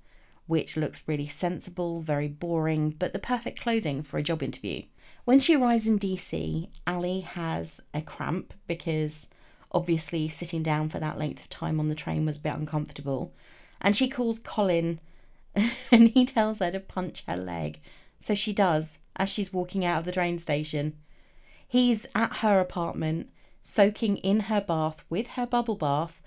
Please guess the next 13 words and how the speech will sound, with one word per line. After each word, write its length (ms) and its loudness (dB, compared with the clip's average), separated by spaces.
listening 500 0
to 80 -6
her 140 -2
playlists. 840 -4
He 140 0
tells 400 2
her 280 2
that 280 -2
he 220 -2
spoke 500 0
with 400 0
Tom's 320 -4
assistant 680 -2